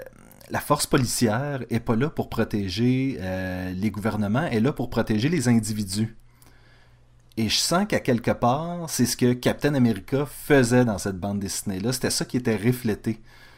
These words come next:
C'est que lui, il est pas là pour protéger le gouvernement, il est là pour protéger les citoyens.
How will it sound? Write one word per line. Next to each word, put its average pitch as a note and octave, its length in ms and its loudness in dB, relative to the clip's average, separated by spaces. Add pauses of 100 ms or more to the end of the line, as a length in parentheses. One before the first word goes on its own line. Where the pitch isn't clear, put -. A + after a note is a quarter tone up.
(120)
C'est - 160 -12
que B2 60 6
lui, B2 240 4
il F#3 80 0
est C#3+ 40 2
pas A#2+ 140 0
là C3+ 140 4
pour B2 180 -2
protéger A#2 920 0 (480)
le G#2+ 160 4
gouvernement, A#2 640 2
il G#2 120 -4
est - 20 0
là B2 140 0
pour A2+ 180 -8
protéger A2+ 680 0
les A2+ 180 4
citoyens. A#2 800 -2